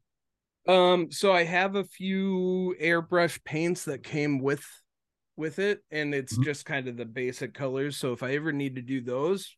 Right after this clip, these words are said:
Speaker 1: that I just pour right in. Um,
Speaker 2: Yeah.
Speaker 1: what I do with most of the colors, 'cause usually I don't need just, like, the generic red or whatever it
Speaker 2: Yeah,
Speaker 1: is,
Speaker 2: yeah.
Speaker 1: um,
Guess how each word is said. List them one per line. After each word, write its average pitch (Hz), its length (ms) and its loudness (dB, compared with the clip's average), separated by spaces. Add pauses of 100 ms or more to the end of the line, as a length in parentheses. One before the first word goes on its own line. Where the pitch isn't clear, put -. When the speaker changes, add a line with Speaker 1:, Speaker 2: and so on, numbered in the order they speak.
(120)
Speaker 1:
that 123 300 -4
I 120 80 -2
just 113 220 -6
pour 123 200 -6
right 110 200 -4
in. 101 320 -8 (240)
Um, 117 300 -4
Speaker 2:
Yeah. 104 120 0 (480)
Speaker 1:
what 143 440 -2
I 135 180 2 (200)
do 160 760 4 (120)
with 139 440 0 (140)
most 175 480 2
of 123 140 -6
the 113 100 -10
colors, 113 460 -10
'cause 117 200 -12
usually 147 580 -4
I 127 120 -6
don't 120 340 -8
need 110 300 -8
just, 113 260 -10
like, 101 340 -14 (680)
the 98 240 -12 (280)
generic 120 520 -4
red 110 460 -8
or 98 120 -12
whatever 107 420 -10
it 101 60 -8
Speaker 2:
Yeah, 104 220 4
Speaker 1:
is, - 20 2
Speaker 2:
yeah. 90 80 -4 (380)
Speaker 1:
um, 107 540 -6